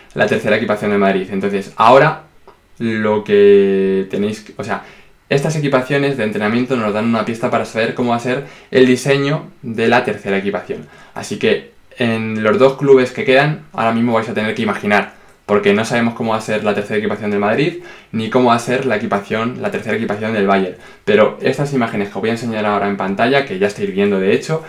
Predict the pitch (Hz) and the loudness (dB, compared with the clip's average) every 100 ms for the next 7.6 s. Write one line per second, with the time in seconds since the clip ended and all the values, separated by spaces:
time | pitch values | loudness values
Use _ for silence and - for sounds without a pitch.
0 | - - - - 107 104 101 101 113 117 | -16 -20 -12 -2 2 2 2 0 0 0
1 | 104 113 131 117 107 104 101 113 117 110 | 0 -2 -4 -2 -2 -2 -2 -2 -2 -2
2 | 107 104 101 123 139 - 110 131 120 - | 0 -2 -2 -4 -4 -4 -4 -4 -8 -10
3 | 101 95 92 98 90 - - - - 214 | -8 -6 -6 -6 -8 -10 -20 -20 -10 -2
4 | 233 214 202 - 151 170 160 147 139 139 | 0 0 -2 -4 -2 0 2 2 2 2
5 | 135 127 139 147 123 104 104 98 - 107 | 2 0 2 2 2 2 0 -2 -6 -2
6 | 110 147 160 143 117 - 101 123 127 123 | 2 2 4 2 0 -2 0 2 0 -2
7 | 127 113 101 95 98 92 | -2 0 2 0 -2 -10